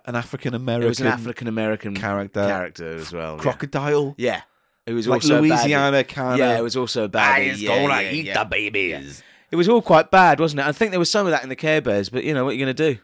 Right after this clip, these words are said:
Speaker 1: What are you gonna do?
Speaker 2: Hopefully you live, you learn. You
Speaker 1: Hope
Speaker 2: don't
Speaker 1: you
Speaker 2: make
Speaker 1: live, you
Speaker 2: racist
Speaker 1: learn.
Speaker 2: kids programs
Speaker 1: Yeah,
Speaker 2: anymore.
Speaker 1: that's all you can hope for in this
Speaker 2: Yeah.
Speaker 1: day and age. Next episode, one oh nine, The Ancient Order of Froth Blowers. Don't
Speaker 2: Yeah.
Speaker 1: rem-, don't remember that.
Speaker 2: You don't remember that. They've done a T-shirt of that.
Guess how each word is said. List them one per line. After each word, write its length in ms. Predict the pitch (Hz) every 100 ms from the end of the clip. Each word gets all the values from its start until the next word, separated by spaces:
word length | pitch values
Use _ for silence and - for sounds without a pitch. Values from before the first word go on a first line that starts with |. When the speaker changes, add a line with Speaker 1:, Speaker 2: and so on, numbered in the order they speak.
| _
Speaker 1:
What 180 | 92 104
are 160 | 95 98
you 100 | 98
gonna 220 | 104 101
do? 280 | 104 101 - - _ _ _ _ _ _
Speaker 2:
Hopefully 360 | 127 - - 123
you 60 |
live, 220 | 123 127 117
you 100 | 123
learn. 360 | 127 127 123
You 80 | 120
Speaker 1:
Hope 140 | 117
Speaker 2:
don't 140 | 110 131
Speaker 1:
you 60 |
Speaker 2:
make 160 | 110 107
Speaker 1:
live, 180 | 135 110
you 20 |
Speaker 2:
racist 120 | 107 107
Speaker 1:
learn. 100 | 117
Speaker 2:
kids 260 | - 143
programs 540 | - 117 98 95 92 -
Speaker 1:
Yeah, 80 |
Speaker 2:
anymore. 160 | 117 95
Speaker 1:
that's 100 | 92
all 100 | 101
you 80 | 92
can 140 | 87 92
hope 160 | 95
for 240 | - 113 107
in 40 |
this 100 | 113
Speaker 2:
Yeah. 100 | 127 104
Speaker 1:
day 80 | 95
and 80 | 98
age. 260 | 113 113 _ - - - - -
Next 240 | - 143
episode, 440 | 135 - 131 95 104
one 180 | 135 123
oh 120 | 113
nine, 280 | 117 127 104
The 100 | 110
Ancient 360 | 131 143 135 -
Order 240 | 131 123
of 120 | 123
Froth 400 | - - 131 - -
Blowers. 520 | 127 82 71 - - _ _
Don't 80 | 165
Speaker 2:
Yeah. 60 |
Speaker 1:
rem-, 160 | 107 52 -
don't 120 | 85
remember 200 | 67 71 67
that. 240 | 85 80 -
Speaker 2:
You 80 | 139
don't 220 | 135 170
remember 320 | 156 165 170 123
that. 240 | 80 78
They've 160 | - 127
done 200 | 156 147
a 40 |
T-shirt 540 | 139 185 190 - 123 73
of 80 | 78
that. 220 | 98 127